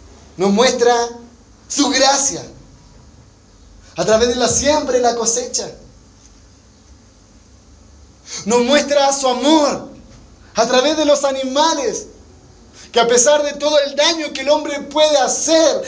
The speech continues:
en su creación, los animales siguen existiendo. Dios nos muestra que Él existe.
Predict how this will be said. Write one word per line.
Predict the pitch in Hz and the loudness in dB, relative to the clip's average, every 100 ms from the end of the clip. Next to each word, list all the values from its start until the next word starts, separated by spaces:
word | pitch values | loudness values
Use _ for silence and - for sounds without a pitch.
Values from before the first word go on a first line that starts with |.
| - | -8
en | 240 254 | -4 -2
su | 277 269 | -2 -4
creación, | 269 277 262 - - 294 320 254 214 220 - - - - - - - - - - - - | -2 0 0 -2 -4 0 0 0 -4 -10 -18 -20 -20 -20 -20 -20 -20 -20 -20 -20 -20 -10
los | 170 | -2
animales | 196 202 214 214 208 | -2 -2 -4 -4 -4
siguen | 214 208 | -6 -8
existiendo. | 202 - 180 - 202 - - - - - _ _ - - - - | -8 -10 -10 -16 -20 -20 -20 -20 -20 -20 _ _ -20 -20 -20 -10
Dios | 180 | -6
nos | 190 | -4
muestra | 170 170 170 - - - - - - | -6 -8 -12 -16 -20 -20 -20 -20 -20
que | - 139 | -16 -16
Él | |
existe. | 131 - 127 123 - | -14 -14 -14 -18 -20